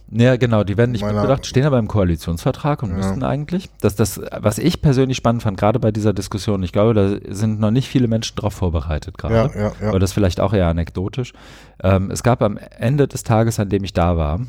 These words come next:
Speaker 2: Ja.
Speaker 1: ähm, ein Panel für, aus, von Regierungsvertreterinnen aus
Speaker 2: Aha.
Speaker 1: Berlin,
Speaker 2: Aha.
Speaker 1: die mit dem Thema Bildung und Digitalisierung im weitesten Sinne befasst sind.
Speaker 2: Aha.
Speaker 1: Und die,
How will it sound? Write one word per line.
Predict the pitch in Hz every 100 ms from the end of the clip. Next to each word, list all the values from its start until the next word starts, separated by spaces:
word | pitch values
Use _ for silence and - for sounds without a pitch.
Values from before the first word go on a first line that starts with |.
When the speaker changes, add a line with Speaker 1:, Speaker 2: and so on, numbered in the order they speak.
| 117
Speaker 2:
Ja. | 110 113 95 92
Speaker 1:
ähm, | 92
ein | 92 92
Panel | - 101 110 110 107 101
für, | - 98 95 95 92 90 -
aus, | 90 92 - - -
von | - 101 92 92 95 92 117 117
Regierungsvertreterinnen | 107 - 104 104 92 95 95 90
aus | 85 87
Speaker 2:
Aha. | 110 101
Speaker 1:
Berlin, | 85 78 110 208 - -
Speaker 2:
Aha. | 95 95 92 - -
Speaker 1:
die | 95
mit | 95
dem | 101
Thema | 90 107 104
Bildung | 92 98 107 110 104
und | 90
Digitalisierung | 92 87 87 85 82 90
im | 82
weitesten | 82 85 85
Sinne | 78
befasst | 80 80 87 -
sind. | 85 73 -
Speaker 2:
Aha. | 107 101 95 87 - -
Speaker 1:
Und | - 95 92 -
die, | 92 90 87 87 87 87 87 85